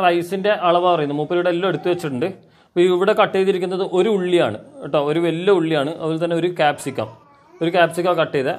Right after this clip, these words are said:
പിന്നെ ഒരു നാല്, ഏഹ്, പച്ചമുളകുണ്ട്, പിന്നെ ഉപ്പ്, ആവശ്യത്തിനുള്ള ഉപ്പ്, ഏകദേശം ഒരു പത്ത്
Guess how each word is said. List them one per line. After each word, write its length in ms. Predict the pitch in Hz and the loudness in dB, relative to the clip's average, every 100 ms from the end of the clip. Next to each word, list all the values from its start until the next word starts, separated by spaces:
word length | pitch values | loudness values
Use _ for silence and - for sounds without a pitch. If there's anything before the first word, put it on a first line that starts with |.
| - 165 | -8 -6
പിന്നെ 160 | 160 175 | -2 -2
ഒരു 100 | 170 | -2
നാല്, 340 | 160 165 180 202 196 - - 175 160 | 0 0 2 0 -2 -18 -18 -10 -4
ഏഹ്, 360 | 156 151 147 139 | -2 -2 -4 -2
പച്ചമുളകുണ്ട്, 640 | 151 - 175 156 139 123 165 - - _ - - - - | -4 -2 0 2 0 -2 -6 -8 -20 _ -20 -20 -14 -4
പിന്നെ 340 | 147 143 139 127 127 123 170 | -2 0 0 0 -2 -2 -4
ഉപ്പ്, 180 | - 190 151 | -2 2 4
ആവശ്യത്തിനുള്ള 420 | 156 160 165 160 131 | 2 -2 -4 -4 -4
ഉപ്പ്, 160 | - 175 - | -4 -8 -6
ഏകദേശം 220 | 151 156 160 | -6 -4 -4
ഒരു 60 | 165 | -2
പത്ത് 180 | 165 | -2